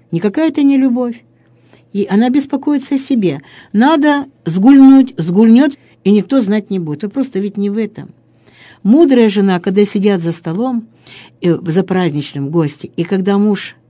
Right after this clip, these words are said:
склонный брать, выпить лишнего, мудрая жена скажет: "Я так уважаю своего Сережу, Сергея Петровича,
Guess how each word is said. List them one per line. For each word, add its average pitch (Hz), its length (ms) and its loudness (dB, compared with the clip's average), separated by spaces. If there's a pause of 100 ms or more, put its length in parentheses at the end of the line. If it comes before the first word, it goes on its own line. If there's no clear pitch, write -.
склонный 208 480 -2
брать, 180 360 -6
выпить 196 480 -2
лишнего, 185 560 -4 (680)
мудрая 240 360 2
жена 202 360 -2
скажет: 160 420 -12 (240)
"Я 208 240 2
так 233 300 0
уважаю 190 420 0
своего 180 380 -2
Сережу, 190 520 -2
Сергея 175 400 0
Петровича, 180 680 -6